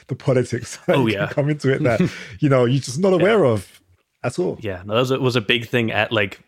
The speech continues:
Speaker 2: the music school I went to, was, like, a bunch of teachers would, like, send the same message of just, like, being good at your instrument is fine,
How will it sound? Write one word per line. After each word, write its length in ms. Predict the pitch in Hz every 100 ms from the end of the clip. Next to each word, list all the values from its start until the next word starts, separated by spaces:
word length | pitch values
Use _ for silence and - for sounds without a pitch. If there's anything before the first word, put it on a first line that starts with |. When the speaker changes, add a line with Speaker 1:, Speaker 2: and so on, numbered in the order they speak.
| -
Speaker 2:
the 120 | 113
music 240 | 151 160
school 200 | - 110
I 80 | 101
went 200 | 101 104
to, 140 | - 104
was, 100 | 98
like, 120 | 107
a 40 |
bunch 280 | 101 120 107
of 60 | 107
teachers 380 | 151 - 113
would, 200 | 110 95
like, 220 | 92 104 -
send 260 | - 123 107
the 80 | 110
same 300 | - 123 113
message 320 | 143 - 101
of 80 | 98
just, 200 | 110 -
like, 300 | 113 98 - _ _ _ _ _ _
being 300 | 139 175 151
good 180 | 143 139
at 100 | 127
your 120 | 123
instrument 480 | 113 123 - 120 110
is 120 | 101
fine, 500 | - 92 90 139 214